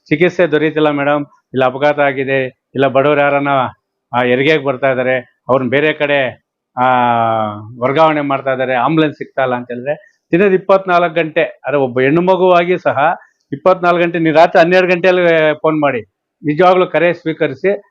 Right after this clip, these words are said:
ಅದಕ್ಕೆ ಸಂಬಂಧಪಟ್ಟಂತೆ ಆ ಒಂದು ಸಮಸ್ಯೆಗೆ ಸ್ಪಂದಿಸುವ ಜೊತೆಗೆ ಕೋಲಾರ ಜಿಲ್ಲೆಯಲ್ಲಿ ಆ ಕ್ಷಯ ರೋಗದ ಒಂದು ನಿಯಂತ್ರಣದಲ್ಲಿ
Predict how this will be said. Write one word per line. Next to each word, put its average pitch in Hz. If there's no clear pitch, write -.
ಅದಕ್ಕೆ 151
ಸಂಬಂಧಪಟ್ಟಂತೆ 147
ಆ 135
ಒಂದು 151
ಸಮಸ್ಯೆಗೆ 156
ಸ್ಪಂದಿಸುವ 165
ಜೊತೆಗೆ 147
ಕೋಲಾರ 175
ಜಿಲ್ಲೆಯಲ್ಲಿ 160
ಆ 135
ಕ್ಷಯ 165
ರೋಗದ 170
ಒಂದು 135
ನಿಯಂತ್ರಣದಲ್ಲಿ 160